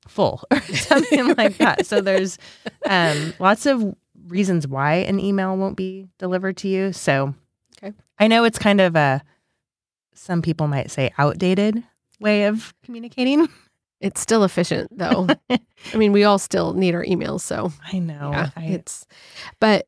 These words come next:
Speaker 2: uh, um, and the info at sequoiagrove dot org box is monitored by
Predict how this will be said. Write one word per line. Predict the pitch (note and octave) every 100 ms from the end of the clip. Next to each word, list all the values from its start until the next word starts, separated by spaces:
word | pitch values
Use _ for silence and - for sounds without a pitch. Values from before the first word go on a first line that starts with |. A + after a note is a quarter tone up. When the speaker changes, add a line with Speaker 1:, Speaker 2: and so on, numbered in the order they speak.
| _
Speaker 2:
uh, | - - - -
um, | - G#3 F#3+ D#3+ - - _ _ _ -
and | A3+
the | A3+
info | - C4+ - C#4 C#4 - _
at | F#3+ G3 - - - _
sequoiagrove | - - G3 F#3+ F#3 F3 F3 F#3 - -
dot | E3 -
org | E3+ F3 - -
box | F#3 G#3 - -
is | F#3 E3 E3
monitored | F3 D#3+ D#3+ F#3
by | F#3